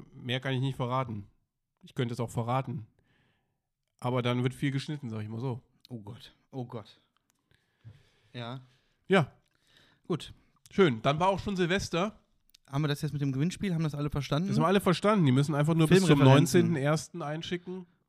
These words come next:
Speaker 2: Bis zum neunzehnten ersten?
Speaker 1: Ja,
Speaker 2: Ja,
Speaker 1: klar.
Speaker 2: das, nee, bis, bis zur nächsten Folge, dann haben wir den Gewinner.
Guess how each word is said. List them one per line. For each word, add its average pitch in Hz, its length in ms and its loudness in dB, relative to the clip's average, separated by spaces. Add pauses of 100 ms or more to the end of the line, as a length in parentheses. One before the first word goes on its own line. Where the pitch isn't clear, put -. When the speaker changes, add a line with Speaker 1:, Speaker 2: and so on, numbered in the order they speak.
(280)
Speaker 2:
Bis - 100 -20
zum 113 120 -2
neunzehnten 156 360 4
ersten? 120 540 0
Speaker 1:
Ja, 113 120 -10
Speaker 2:
Ja, 110 100 -2
Speaker 1:
klar. 117 120 0
Speaker 2:
das, 135 160 -2
nee, 117 300 -2
bis, 107 320 -8
bis 127 160 -6
zur 135 100 -2
nächsten 123 400 -2
Folge, 123 320 0
dann 110 580 -2
haben 117 160 0
wir 123 120 2
den 110 180 -2
Gewinner. 107 400 -2